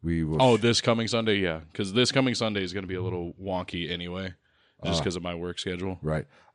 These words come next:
Speaker 1: I will, uh, we are going to try to actually re-, generally we just record the, just outright record the, uh,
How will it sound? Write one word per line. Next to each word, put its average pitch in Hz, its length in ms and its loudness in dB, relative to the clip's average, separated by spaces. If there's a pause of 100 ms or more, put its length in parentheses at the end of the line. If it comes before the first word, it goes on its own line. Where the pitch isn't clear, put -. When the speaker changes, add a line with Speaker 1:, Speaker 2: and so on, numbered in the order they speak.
(100)
Speaker 1:
I 101 300 6
will, 98 400 6
uh, 87 200 4 (200)
we 101 140 2
are 101 80 6
going 110 180 6
to 110 100 0
try 107 320 4
to 98 220 2
actually 98 320 2 (240)
re-, 98 80 -6
generally 160 280 6
we 117 200 2
just 110 220 -2
record 107 340 2
the, 92 220 4 (720)
just - 280 -4 (180)
outright 90 320 2
record 87 480 2
the, 80 200 -2
uh, 71 140 -2